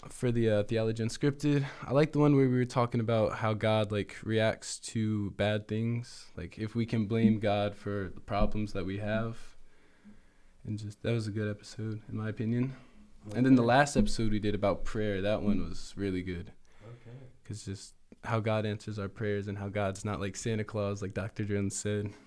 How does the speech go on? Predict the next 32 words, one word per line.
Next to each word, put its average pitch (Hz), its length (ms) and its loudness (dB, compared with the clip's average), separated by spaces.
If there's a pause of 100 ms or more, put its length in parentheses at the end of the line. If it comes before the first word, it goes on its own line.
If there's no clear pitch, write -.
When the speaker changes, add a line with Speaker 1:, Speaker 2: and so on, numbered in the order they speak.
(120)
Speaker 1:
<laughs> 123 120 2 (1200)
Speaker 2:
Okay. 104 440 -4 (160)
Um, 98 580 -4 (600)
how 113 100 -4
long 127 180 2
are 120 60 0
the 98 120 -4
episodes 113 440 -4
usually? 90 320 -10 (260)
Speaker 1:
Um, 214 400 4
fifteen 180 520 2
minutes, 123 380 0
nothing 120 300 -2
too 113 180 -6
crazy, 104 420 -4
'cause 107 260 -12
just, - 300 -16
like, - 320 -10
something 110 440 0
you 107 100 -2
can 113 160 -2
listen 110 300 -2
to 107 300 -2
on 104 120 -2
the 101 60 -4
way 104 140 2
to 101 80 -2
work, 104 540 2
on 104 120 -4
the 101 60 -6
way 104 120 -4
home. 107 480 -4